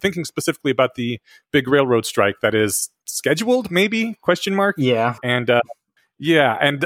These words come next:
Speaker 1: we'll probably get more into that later as the, um,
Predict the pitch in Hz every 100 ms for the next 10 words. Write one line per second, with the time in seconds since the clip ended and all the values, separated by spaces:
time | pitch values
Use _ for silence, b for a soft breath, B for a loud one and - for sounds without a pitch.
0 | 156 180 233 220 180 170 - 139 143 170
1 | 156 147 143 113 117 131 131 113 123 123
2 | 110 104 113 107 107 113 110 113 113 107
3 | 107 104 101